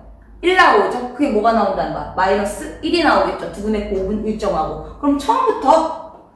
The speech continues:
조금 빠르게 볼 수 있으신 분만 처음부터 답이 이거가 아니겠어요? 얘네 좀 위치 바꿔주면 되잖아.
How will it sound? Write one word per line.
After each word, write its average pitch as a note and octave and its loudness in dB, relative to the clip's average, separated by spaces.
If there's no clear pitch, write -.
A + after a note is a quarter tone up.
조금 F#4 0
빠르게 G#4+ 6
볼 C4+ 0
수 - -2
있으신 C#4+ -2
분만 C4+ 2
처음부터 C5 -2
답이 C4+ -2
이거가 B3+ -2
아니겠어요? - -6
얘네 C#4+ 0
좀 G#3+ -6
위치 G#3 -8
바꿔주면 G3 -6
되잖아. - -14